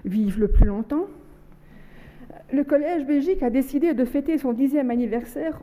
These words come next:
en proposant de nouvelles formules. En plus des cours conférences de deux heures, le Collège Belgique proposera des cycles de cinq à six conférences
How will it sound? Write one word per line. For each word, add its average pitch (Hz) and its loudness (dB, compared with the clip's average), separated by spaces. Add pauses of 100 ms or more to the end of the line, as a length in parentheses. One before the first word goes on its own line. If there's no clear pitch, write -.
en 240 -4
proposant 262 -2
de 240 -2
nouvelles 240 0
formules. 185 -2 (1200)
En 240 -2
plus 247 -2
des 208 -4
cours 233 -4
conférences 214 -6
de 170 -4
deux 196 -2
heures, 330 -8 (720)
le 269 0
Collège 294 -2
Belgique 302 -2
proposera 262 -2
des 240 -4
cycles 269 -2
de 220 -4
cinq 277 -4
à 240 -2
six 277 -6
conférences 226 -4